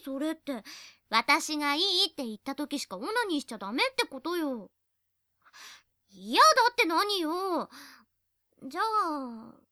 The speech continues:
その代わり、私があんたのオナニー手伝ってあげるわ。これで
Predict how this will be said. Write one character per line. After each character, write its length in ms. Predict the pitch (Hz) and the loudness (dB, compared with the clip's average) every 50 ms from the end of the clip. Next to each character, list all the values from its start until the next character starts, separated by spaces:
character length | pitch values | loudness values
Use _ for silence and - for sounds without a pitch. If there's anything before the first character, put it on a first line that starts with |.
| _ _ _ _ _ _ _ _ _ - | _ _ _ _ _ _ _ _ _ -20
そ 200 | 262 - - 349 | -18 -14 -12 -10
の 120 | 370 403 415 | -8 -8 -8
代 160 | - 403 381 | -8 -10 -12
わ 140 | 370 370 370 | -12 -10 -10
り、 140 | 349 349 349 - - - _ _ _ _ _ _ _ _ _ | -10 -12 -12 -16 -20 -20 _ _ _ _ _ _ _ _ _
私 340 | - 302 330 - 453 453 - | -16 -14 -10 -8 -8 -6 -6
が 80 | 466 440 440 440 427 427 440 453 | -6 -8 -6 -6 -6 -6 -6 -6
あ 40 | 480 | -6
ん 40 | 453 | -6
た 140 | 440 392 330 | -6 -8 -8
の 180 | 262 226 254 | -8 -8 -8
オ 40 | 285 | -10
ナ 120 | 302 302 285 | -10 -10 -10
ニ 220 | 262 240 233 226 | -12 -12 -14 -16
ー 40 | - _ _ _ _ _ _ | -18 _ _ _ _ _ _
手 80 | - 381 | -12 -10
伝 160 | - 349 415 | -6 -6 -6
っ 60 | 415 | -4
て 100 | - 349 | -4 -4
あ 60 | 285 | -4
げ 160 | 247 233 247 240 | -2 -2 -4 -4
る 100 | 247 220 | -6 -8
わ。 220 | 190 196 233 233 - - - - - _ _ _ _ _ _ _ _ _ _ - | -10 -12 -14 -16 -16 -20 -20 -20 -20 _ _ _ _ _ _ _ _ _ _ -8
こ 140 | - 302 381 | -4 2 4
れ 100 | 440 466 | 4 4
で 80 | 453 | 6